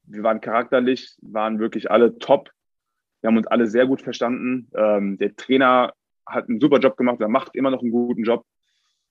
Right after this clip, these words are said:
Und, ähm, ich glaub, dass wir da echt viel rausholen hätten können,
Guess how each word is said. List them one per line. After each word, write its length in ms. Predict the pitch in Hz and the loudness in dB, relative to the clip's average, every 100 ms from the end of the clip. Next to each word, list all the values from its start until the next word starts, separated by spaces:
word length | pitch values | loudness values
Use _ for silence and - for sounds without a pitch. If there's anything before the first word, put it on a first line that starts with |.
| _ _ | _ _
Und, 460 | 120 117 120 117 113 | 2 4 4 2 2
ähm, 400 | 120 120 117 107 | 2 2 -2 -4
ich 140 | - | 0
glaub, 240 | 135 139 | 0 2
dass 220 | 147 131 - | 0 -2 -2
wir 120 | 143 | 2
da 140 | 143 139 | 2 2
echt 280 | 147 - _ _ _ _ _ _ _ _ _ - | 0 -6 _ _ _ _ _ _ _ _ _ -6
viel 220 | 180 156 | 0 2
rausholen 460 | 139 156 151 135 | 2 0 -2 -4
hätten 220 | 123 120 110 | -4 -12 -8
können, 320 | 107 98 | -8 -8